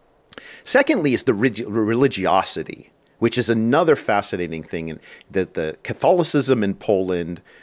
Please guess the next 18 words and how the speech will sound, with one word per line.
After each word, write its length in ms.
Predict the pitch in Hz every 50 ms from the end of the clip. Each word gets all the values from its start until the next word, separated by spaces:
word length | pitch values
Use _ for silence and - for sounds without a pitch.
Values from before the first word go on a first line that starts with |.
| _ -
comes 260 | - 160 156 156 147
in 80 | 156 143
the 80 | 131
context 560 | - - 135 127 120 - - 113 110 - - -
of 240 | - 98 95 85
a, 140 | 98 87 82 82
a, 340 | - - 87 80 80 80 - - - - _ _ _ - - - -
a 60 | 110
rise 360 | 113 117 117 135 147 147 131
of 100 | 131 - -
evangelicalism 1400 | 123 127 120 120 120 104 101 95 107 98 98 110 107 - - 98 85 90 90 85 90 98 90 85 85 85 82 - -
in 160 | 90 90 87
the 80 | 92 90
United 320 | 87 85 87 85 82 76
States. 600 | - - - - 85 80 78 85 85 - - - _ - - - -
The 140 | - 117 123
Iranian 520 | 117 113 135 160 175 185 175 165 147 139
Revolution 1000 | 135 131 127 117 123 113 104 113 117 110 - - 110 95 95 92 90 87 92 -